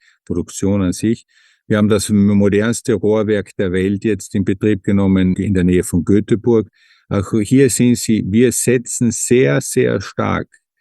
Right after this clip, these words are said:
auf diese Schiene modernes, effizientes Produzieren. Auch der Einsatz von Recyclingmaterialien ist sehr wichtig in dem Zusammenhang.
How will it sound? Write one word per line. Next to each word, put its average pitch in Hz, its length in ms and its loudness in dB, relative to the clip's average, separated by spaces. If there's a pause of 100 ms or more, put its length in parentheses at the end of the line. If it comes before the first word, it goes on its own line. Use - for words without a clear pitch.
(160)
auf 95 200 -4
diese 98 340 0
Schiene 101 540 2
modernes, 98 1160 0 (180)
effizientes 98 880 0 (360)
Produzieren. 101 680 0
Auch 95 180 -6
der 95 220 -2
Einsatz 101 440 -2
von 92 200 -2
Recyclingmaterialien 101 1300 -2
ist 98 180 -4
sehr 95 220 0
wichtig 98 360 -4
in 92 120 0
dem 92 200 0
Zusammenhang. 90 640 -4